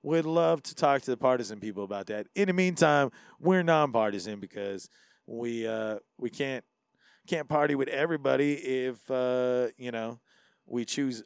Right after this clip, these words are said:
a side on this. I mean, yours truly, you heard how I vote, but quite frankly, like, how are we as a community, you know? So, like, and I really think that this January sixth thing shed some light on it. Like, the fact that, like,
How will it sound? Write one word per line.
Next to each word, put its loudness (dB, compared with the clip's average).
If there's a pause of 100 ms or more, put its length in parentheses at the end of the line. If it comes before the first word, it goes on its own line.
a -4
side 2
on -8
this. -8
I -4
mean, -16 (100)
yours -8
truly, -14
you -16
heard -10
how -10
I -10
vote, -10
but -8 (380)
quite -2
frankly, -6
like, -6 (680)
how 4
are 8
we 4
as 0
a -10
community, -12 (140)
you -10
know? -8 (380)
So, 0
like, -4
and -8
I -2
really 0
think -6
that -8
this -4
January -6
sixth -6
thing -8
shed -2
some -8
light -4
on -6
it. -8 (380)
Like, -4
the -4
fact -2
that, -4
like, -6